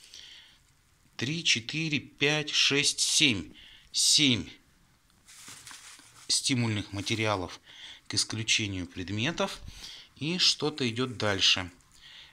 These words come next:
Это у нас патопсихологическая методика, классификация предметов. Ага, это методическое руководство классификации предметов. Там у нас заигарник. Так вот подальше отодвину.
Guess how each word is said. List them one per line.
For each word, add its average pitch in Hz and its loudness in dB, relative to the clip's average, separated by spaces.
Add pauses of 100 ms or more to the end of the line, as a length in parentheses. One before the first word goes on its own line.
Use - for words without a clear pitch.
Это 123 -4
у 98 -4
нас 147 0 (960)
патопсихологическая 113 0
методика, 139 -4
классификация - 0
предметов. 107 -4 (480)
Ага, 101 0
это 117 -2
методическое 120 2
руководство 131 0
классификации 117 0
предметов. 107 -6 (1000)
Там 107 -2
у - -4
нас 92 -2
заигарник. 135 -4 (640)
Так - -10
вот - -12
подальше 98 0
отодвину. 151 -4